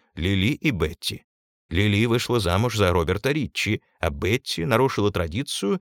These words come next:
и вышла за норвежского солдата по имени Олаф Нильсен. Правда, уже после того, как заслужила репутацию самой красивой девушки Брока.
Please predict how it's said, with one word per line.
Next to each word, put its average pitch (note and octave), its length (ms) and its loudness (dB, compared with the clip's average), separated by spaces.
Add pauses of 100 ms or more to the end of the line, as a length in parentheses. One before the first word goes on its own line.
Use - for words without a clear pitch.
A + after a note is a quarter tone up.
и E2+ 80 -6
вышла C#3+ 360 -2
за A#2+ 80 2
норвежского G#2+ 580 2
солдата F2+ 540 -2
по F2 160 0
имени F#2+ 400 0 (160)
Олаф F#2 340 0
Нильсен. A2+ 540 -4 (440)
Правда, F2+ 360 0
уже F#2+ 260 -2
после F#2+ 340 -2
того, G2+ 300 0
как E2 180 -4
заслужила F2+ 500 -2
репутацию A#2 720 -2 (160)
самой A#2+ 360 0
красивой A#2 520 -2
девушки E2 520 -6
Брока. - 500 -6